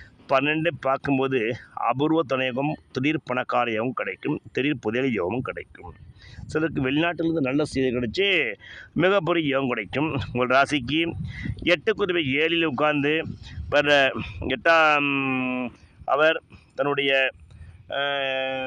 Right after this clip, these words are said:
பதினெட்டு, பதினேழாம் தேதி பிறகு ஆகஸ்ட் பதினெட்டு சூரிய பகவான் எட்டில் ஆட்சி பெறும் பொழுது உங்களுக்கு மிகப்பெரிய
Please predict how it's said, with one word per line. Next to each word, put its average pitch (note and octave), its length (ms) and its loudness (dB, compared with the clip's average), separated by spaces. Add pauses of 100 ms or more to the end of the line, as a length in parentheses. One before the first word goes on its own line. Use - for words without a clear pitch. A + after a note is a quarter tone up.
(440)
பதினெட்டு, D3+ 460 -4
பதினேழாம் D#3+ 440 -2
தேதி D3 220 0
பிறகு C3 300 -2
ஆகஸ்ட் C3+ 440 -4
பதினெட்டு C3 260 -2
சூரிய C#3 300 -2
பகவான் C#3 640 0 (380)
எட்டில் E3+ 560 0
ஆட்சி D#3 380 0
பெறும் C#3+ 240 -2
பொழுது C#3 580 -2 (240)
உங்களுக்கு B2 680 -2
மிகப்பெரிய C#3 960 -2